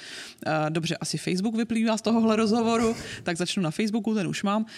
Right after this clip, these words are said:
Tak co teď? Mám si založit firemní stránku, mám investovat třeba do nějakých technologií, mám si koupit kameru, mám si koupit dron, eh, co všechno vlastně potřebuju, jak začít, aby ta investice, ať už do lidí,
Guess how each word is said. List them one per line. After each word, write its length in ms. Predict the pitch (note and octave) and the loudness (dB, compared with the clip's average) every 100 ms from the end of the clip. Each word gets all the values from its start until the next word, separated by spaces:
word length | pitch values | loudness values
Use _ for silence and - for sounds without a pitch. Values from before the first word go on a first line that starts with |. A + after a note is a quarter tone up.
| - | -8
Tak 140 | - - | -6 -4
co 120 | F3+ | -2
teď? 200 | C3 - | -2 -2
Mám 140 | F3 | -2
si 100 | E3+ | 0
založit 320 | F#3 E3+ D#3 | 0 0 -2
firemní 300 | - A#3 A#3+ | -2 0 2
stránku, 640 | A3+ - G3+ G3+ F#3+ F#3+ F3+ | 0 -2 0 0 0 0 2
mám 180 | F3+ E3+ | 0 0
investovat 500 | E3+ D#3+ - D#3+ E3 - | -2 -2 -4 -8 -8 -8
třeba 320 | - D#3+ D#3 | -6 -4 -4
do 80 | D#3+ | -2
nějakých 440 | D#3 D3+ - - | -2 -4 -6 -8
technologií, 580 | A3 - A#3 G#3 F3+ F#3 | -8 -4 -2 -2 -2 -2
mám 140 | E3 | -2
si 120 | E3 D3+ | -4 -6
koupit 260 | D3 C#3+ | -6 -8
kameru, 360 | - A3 G#3 G3 | -4 -2 0 0
mám 140 | E3 | -2
si 160 | - D#3 | -4 -6
koupit 500 | - D3+ D3 C#3+ D#3 | -4 -4 -4 -8 -6
dron, 480 | D#3 G3 G#3 G#3 G#3 - - - | -2 0 0 -2 -4 -12 -14 -10
eh, 40 | - E3 E3 D#3+ | -2 2 2 0
co 160 | - G3 | -2 -4
všechno 360 | - G3+ G#3 | -2 -4 -2
vlastně 260 | F3 E3+ G3+ | -2 -2 -4
potřebuju, 760 | F#3 F3+ - F#3+ F3+ E3+ F3 - | -4 -4 -4 -2 0 0 0 0
jak 200 | G#3 G3+ | 0 0
začít, 580 | E3+ F3 - A3+ C#4 - | -2 -2 -2 -2 -2 -4
aby 160 | F3+ | -4
ta 100 | F3+ | -4
investice, 920 | - F3+ F#3 - E3+ - F3+ F3 E3+ - - | -2 -2 -2 -4 -6 -4 -4 -2 -2 -4 -6
ať 160 | E3+ | -6
už 220 | G3 - - | -4 -4 -6
do 180 | E3 F3 | -2 0
lidí, 520 | G#3+ A3 A#3+ A#3 A#3+ | 0 -2 -2 0 -2